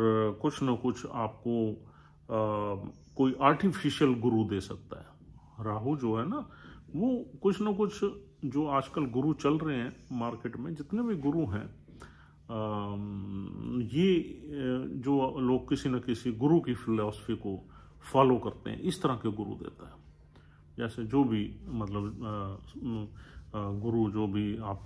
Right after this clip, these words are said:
लेक्चर सुनते हो, स्पीचेस सुनते हो ऑनलाइन या ऑफलाइन, या आश्रम्स बने हुए हैं, तो ये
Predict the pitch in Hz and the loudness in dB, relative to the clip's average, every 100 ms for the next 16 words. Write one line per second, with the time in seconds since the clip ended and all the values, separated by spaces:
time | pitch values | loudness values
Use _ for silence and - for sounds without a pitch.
0 | - 139 120 107 110 113 - 110 98 107 | -12 -8 -2 -2 0 -4 -4 -4 -2 -2
1 | 104 98 - 107 113 104 107 98 98 101 | -4 -4 -4 -4 -4 -4 -4 -4 -4 -4
2 | 101 107 107 101 95 95 98 101 101 101 | -4 -4 -4 -4 -4 -6 -6 -8 -8 -8
3 | - 107 - - - - 107 107 113 - | -10 -12 -14 -18 -20 -8 -4 0 0 0
4 | 120 113 104 101 104 104 104 - 113 - | -2 -2 -4 -4 -2 -4 -6 -8 -10 -4
5 | 160 147 226 262 247 - | -2 2 6 6 4 -2